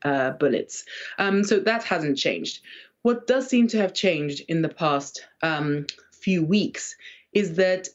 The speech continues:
the backers, the regional backers of Generals Burhan and Hemeti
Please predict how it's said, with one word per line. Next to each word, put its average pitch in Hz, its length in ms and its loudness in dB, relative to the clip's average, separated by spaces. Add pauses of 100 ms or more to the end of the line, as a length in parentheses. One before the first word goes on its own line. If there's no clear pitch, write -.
(340)
the 180 680 2
backers, 170 640 -2
the 156 120 -4
regional 196 440 0
backers 147 560 -4
of 131 360 -2
Generals 143 360 -2
Burhan 143 420 0
and 127 100 0
Hemeti - 640 -2